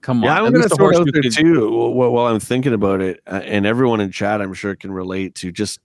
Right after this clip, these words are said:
Speaker 2: stepping on Lego. Like,
Speaker 1: Yeah,
Speaker 2: if
Speaker 1: but
Speaker 2: you've ever
Speaker 1: what
Speaker 2: left
Speaker 1: I've got
Speaker 2: Lego
Speaker 1: here
Speaker 2: around,
Speaker 1: is,
Speaker 2: yeah.
Speaker 1: is a little bit more,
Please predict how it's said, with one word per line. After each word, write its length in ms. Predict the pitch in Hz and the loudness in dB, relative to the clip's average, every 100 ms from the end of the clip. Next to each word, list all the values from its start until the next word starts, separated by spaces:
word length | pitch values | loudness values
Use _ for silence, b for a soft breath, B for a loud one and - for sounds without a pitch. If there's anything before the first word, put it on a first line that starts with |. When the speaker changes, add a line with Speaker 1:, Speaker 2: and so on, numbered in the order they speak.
| _ | _
Speaker 2:
stepping 580 | - - - 101 - 107 | -12 -10 -4 -2 0 0
on 300 | 101 98 90 | 0 -2 -4
Lego. 560 | 87 95 101 82 87 95 _ _ _ _ _ _ _ _ _ | -6 -6 -4 -6 -8 -16 _ _ _ _ _ _ _ _ _
Like, 260 | 85 92 - | -10 -10 -10
Speaker 1:
Yeah, 460 | 143 139 131 101 80 | -10 -2 0 0 -4
Speaker 2:
if 40 | - - | -12 0
Speaker 1:
but 60 | |
Speaker 2:
you've 100 | 113 | 0
ever 220 | 120 117 123 | 2 2 4
Speaker 1:
what 100 | 202 | 4
Speaker 2:
left 160 | 202 | 2
Speaker 1:
I've 60 | 190 | 2
got 120 | 190 180 | 2 2
Speaker 2:
Lego 40 | |
Speaker 1:
here 260 | 160 156 127 | 2 2 2
Speaker 2:
around, 80 | 117 | 0
Speaker 1:
is, 340 | 117 - - 82 | -4 -6 -10 -10
Speaker 2:
yeah. 220 | 78 85 - | -10 -10 -8
Speaker 1:
is 380 | 139 123 143 | -4 -2 0
a 60 | 131 | 0
little 300 | 131 131 127 | 0 0 0
bit 180 | 120 117 | 0 -2
more, 580 | 107 107 104 92 92 - | -2 -4 -4 -4 -6 -10